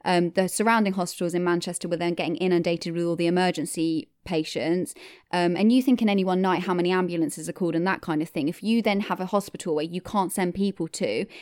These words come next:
it's gonna massively impact the other hospitals in the area and impact patients. It was just, it was, uh, probably the most disastrous thing that they could have done was to shut down the hospital. They just had no choice.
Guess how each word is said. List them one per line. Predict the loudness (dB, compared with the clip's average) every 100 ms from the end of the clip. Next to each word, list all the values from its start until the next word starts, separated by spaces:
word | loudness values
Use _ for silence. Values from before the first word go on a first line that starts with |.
| -10
it's | -8 -2
gonna | 0
massively | 4 4 2 -2 -2 -2
impact | -2 -4 -2
the |
other | -2 -2
hospitals | -4 -4 -4 0
in | 2
the | 2
area | 2 2 0
and | 0
impact | 2 0 0 -6
patients. | -2 -2 -2 -4 -4
It |
was | -8 -4
just, | -4 -4 -8 -6
it | -4
was, | -4 -8 -4
uh, | -4
probably | -2 -2 -2 0
the |
most | 0 -2 -4
disastrous | -6 -2 -2 -2 -6 -6
thing | -4 -4
that | -4
they | -6
could | -4 -2
have | -2 -4 -20 -20 -20 _ 0
done | 4 4 4
was | 0 -4
to | -2
shut | -2 0
down | 0 0
the |
hospital. | 0 -4 -4 -6 -6 -4 -4 2
They | 2
just | 2 -2
had | 0
no | 2 0
choice. | 2 2 2 0 -6